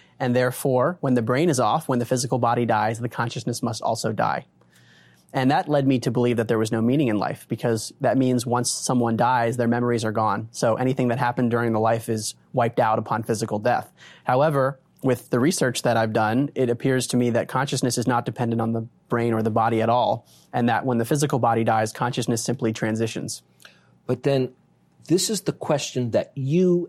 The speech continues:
Speaker 2: ask, and I wrote it down because I, I didn't even th-, what are the implications for everyday life? Once we make this kind of an awareness, what are the implications?
Speaker 1: Hmm.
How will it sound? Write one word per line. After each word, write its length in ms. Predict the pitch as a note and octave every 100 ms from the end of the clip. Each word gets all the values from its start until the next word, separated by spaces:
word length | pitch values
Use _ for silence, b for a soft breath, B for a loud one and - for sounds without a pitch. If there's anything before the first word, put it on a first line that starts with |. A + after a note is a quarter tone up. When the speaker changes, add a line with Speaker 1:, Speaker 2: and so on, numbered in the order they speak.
| -
Speaker 2:
ask, 460 | E3+ F3 - - G2+
and 100 | A#2+
I 140 | D#3
wrote 220 | D3+ C#3+
it 80 | C#3
down 200 | - F#3
because 240 | A2 G#2+
I, 120 | B2+ D3+
I 40 |
didn't 320 | C#3+ D3+ D3+
even 200 | D3+ C3
th-, 120 | B2+ B B B B -
what 400 | F2+ G2+ F3 G3+
are 280 | F3 F#3+ G#3
the 160 | F3+ E3+
implications 1120 | E3 D#3 - C#3 - A3+ C4+ - B2+ C3+ C3
for 300 | - D3 - -
everyday 880 | B2+ B2 A2+ C3+ C#3 C#3 A#2+ A2+ A2+
life? 500 | C#3 G3 A3 - - B B _
Once 360 | B2 G3+ B3+ -
we 140 | F3+
make 320 | C#3+ D3 B3 - _ -
this 220 | F#3+ -
kind 400 | - - E3 D#3+
of 120 | C3+
an 100 | -
awareness, 760 | B2 A#2+ C#3 G#3+ B3+ G#2+ - - b b _ -
what 220 | A#2+ A3+
are 140 | A#3
the 240 | A3+ G#3+ -
implications? 1000 | C#3+ B2+ F#3 F#3 A#3+ C#4 - A#3 G3+ - -
Speaker 1:
Hmm. 140 | C3